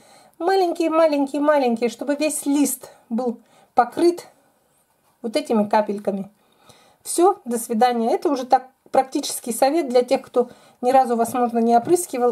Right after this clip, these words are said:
и не знает, как лучше. Или лучше, чтоб там были вот такие огромные капли. Вот такие огромные капли нам не нужны. Нам нужно, вот, чтоб было много-много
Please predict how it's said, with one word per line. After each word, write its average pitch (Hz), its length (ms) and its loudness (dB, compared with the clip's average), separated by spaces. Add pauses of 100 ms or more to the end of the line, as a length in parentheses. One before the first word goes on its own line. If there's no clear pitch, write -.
и 277 80 -2
не 294 140 2
знает, 277 440 0
как 233 220 0
лучше. 226 480 -4 (380)
Или 285 220 2
лучше, 285 300 0
чтоб - 220 -4
там 254 180 4
были 262 160 2
вот 262 140 2
такие 269 340 4
огромные 233 640 4
капли. 208 480 0 (280)
Вот 220 120 -4
такие 269 320 2
огромные 254 400 2
капли 269 340 2
нам 233 220 2
не 233 60 2
нужны. 220 500 0 (260)
Нам 233 200 2
нужно, 226 280 2
вот, 220 160 -4 (200)
чтоб 233 180 -2
было 220 380 2 (380)
много-много 311 960 2